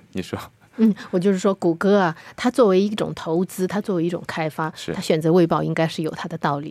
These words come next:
Speaker 2: 的。
Speaker 1: 对，它选择报纸是有它的道理，
Speaker 2: 嗯。
Speaker 1: 但是就是说谷歌可不是选一家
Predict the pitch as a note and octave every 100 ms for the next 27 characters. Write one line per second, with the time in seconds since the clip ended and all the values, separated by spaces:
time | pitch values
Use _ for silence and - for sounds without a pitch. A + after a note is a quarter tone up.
0 | - - F2 - _ C#3+ F3+ F#3 E3 F#3+
1 | G2 A2+ E2+ G2 F2+ G#2 E2 - - C3+
2 | C3 A2+ A2+ G#2+ A#2 A2 - _ - G2
3 | B2 F#2 E2 - D2 - - - F2 D#2+
4 | D2+